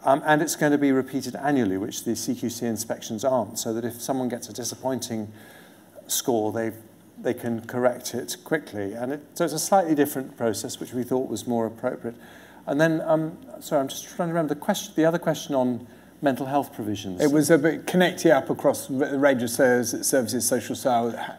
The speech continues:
Speaker 2: social services, housing, et cetera.
Speaker 1: Ah, yes, indeed. Very important. So I think that is gonna be one of the very big changes, because I think one of the, the key things that, uh, we need to develop, both at a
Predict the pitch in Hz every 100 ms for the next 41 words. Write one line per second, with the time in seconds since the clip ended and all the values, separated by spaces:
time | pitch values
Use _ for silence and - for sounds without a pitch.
0 | - - 131 120 123 110 117 117 139 123
1 | 107 117 107 110 - 123 139 104 - -
2 | 110 - 147 113 95 - - 131 117 110
3 | 92 - - - - - - - - -
4 | - - - 190 180 202 214 202 175 170
5 | 175 151 147 139 143 127 135 131 131 123
6 | - 151 147 - - - - 151 143 127
7 | 110 98 95 101 - - 277 370 - -
8 | - - - 135 123 135 143 156 147 143
9 | 147 143 135 123 120 139 - - - -
10 | - - - - - - 185 175 175 135
11 | 123 117 131 123 - - - 120 113 123
12 | 123 127 123 - 113 123 117 120 - 139
13 | 135 139 123 120 123